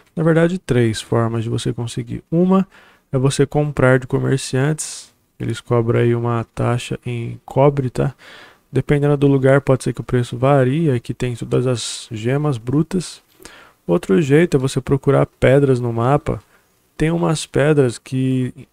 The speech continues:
elas são raras, mas em volta delas, umas pedras dessa daqui, ó. Em volta delas tem um, tipo, uma, uns brilhinhos em volta, umas gemas, pedras preciosas em volta na base dela.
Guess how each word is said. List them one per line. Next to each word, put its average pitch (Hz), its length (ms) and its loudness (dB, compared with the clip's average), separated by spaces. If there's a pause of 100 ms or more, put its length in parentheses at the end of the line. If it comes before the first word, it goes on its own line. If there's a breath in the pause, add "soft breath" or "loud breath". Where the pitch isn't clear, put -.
(180)
elas 151 160 0
são 175 260 -2
raras, 139 400 2
mas 127 240 -2
em 143 80 -4
volta 131 460 0
delas, 127 420 0
umas 139 220 -4
pedras 147 380 2
dessa 147 260 -2
daqui, 160 380 -2
ó. 110 100 -2 (1400 loud breath)
Em 147 180 -2
volta 131 460 4
delas 120 720 0
tem 131 180 -2
um, 139 220 -4
tipo, - 240 -8
uma, 180 180 0
uns 165 140 2
brilhinhos 151 520 0
em 123 60 -4
volta, 120 340 -2
umas 120 600 -10
gemas, 120 500 -6
pedras 127 400 -4
preciosas 120 580 0
em 127 60 -6
volta 123 480 0
na 123 220 -4
base 120 400 0
dela. 117 340 -4